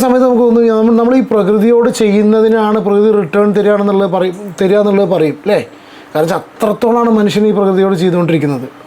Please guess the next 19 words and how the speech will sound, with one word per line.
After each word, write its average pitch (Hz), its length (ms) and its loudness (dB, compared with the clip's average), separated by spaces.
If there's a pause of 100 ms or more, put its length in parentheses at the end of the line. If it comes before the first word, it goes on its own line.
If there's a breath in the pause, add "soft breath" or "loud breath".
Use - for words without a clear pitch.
(800 loud breath)
പ്രകൃതിയുടെ 190 580 2 (480)
സങ്കടമായി, 214 680 0 (180)
സങ്കടത്തിൽ 196 440 0
നിന്ന് 214 160 2
വരുന്ന 202 240 0
ആ 208 40 -2 (100)
കണ്ണീരാണ് 190 520 0 (580 loud breath)
പ്രളയം 196 400 0
എന്ന് 190 160 2
പറയുന്ന 180 280 0
എവിടെയോ 175 280 2
ഞാൻ 180 160 0
വായിച്ച 156 300 -2 (140)
ഒരു 156 140 0
ഓർമ്മ 139 220 -2
എനിക്ക്. 131 200 -10 (800 loud breath)
പക്ഷേ 233 240 0
ഇതൊക്കെ 285 220 0 (100)
അനുഭവിക്കുന്നത് 247 720 2